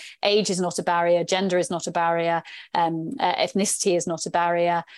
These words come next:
social economic status is not a barrier. We,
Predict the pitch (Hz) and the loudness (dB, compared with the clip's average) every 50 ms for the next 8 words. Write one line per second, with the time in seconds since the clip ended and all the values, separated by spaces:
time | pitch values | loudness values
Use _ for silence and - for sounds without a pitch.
0 | - - - - - 208 202 180 - 196 170 175 175 170 - - 175 165 175 - | -20 -20 -12 -2 2 4 4 4 4 4 4 2 2 0 -2 -4 -4 -4 -4 -4
1 | - - 226 214 220 - - 185 - 190 175 - 190 165 - - - - 170 170 | 0 2 2 2 2 2 0 -2 0 -2 -2 -4 -6 -6 -8 -6 -4 -2 -2 -2
2 | 175 165 165 165 160 170 175 185 - | -2 0 0 -2 0 2 0 0 0